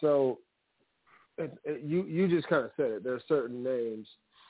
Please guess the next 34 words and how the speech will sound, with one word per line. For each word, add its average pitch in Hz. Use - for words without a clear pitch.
And 135
to 143
me, 156
there 151
are 147
certain 170
athletes 143
that 120
have 117
one 123
name. 104
When 127
people 160
say 139
Tiger, 107
we 131
know 120
who 120
we're 110
talking 101
about, -
right? 120
When -
people 151
say 147
M 123
J, 95
when 92
people 131
say 120
Wilt, 113
when 107
people 120
say 123